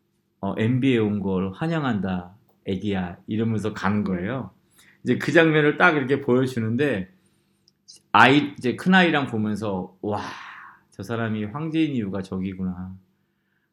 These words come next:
또 정말 클래스가 다른 사람은 다르구나."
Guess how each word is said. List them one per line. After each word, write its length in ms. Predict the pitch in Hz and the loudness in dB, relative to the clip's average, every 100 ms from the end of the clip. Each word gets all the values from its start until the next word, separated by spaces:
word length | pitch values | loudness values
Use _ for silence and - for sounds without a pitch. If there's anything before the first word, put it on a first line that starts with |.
| _ _ - | _ _ -2
또 540 | 117 110 101 - - - | 0 0 -2 -8 -14 -10
정말 380 | - 117 120 | -6 -2 -2
클래스가 840 | 113 - 175 165 - 127 104 92 - _ _ _ | -4 -4 -4 -4 -6 -4 -2 -6 -12 _ _ _
다른 400 | - 107 117 120 | -2 2 2 0
사람은 380 | 120 113 107 | -2 -2 -4
다르구나." 720 | 98 95 95 95 92 92 92 | -4 -6 -4 -4 -2 -4 -6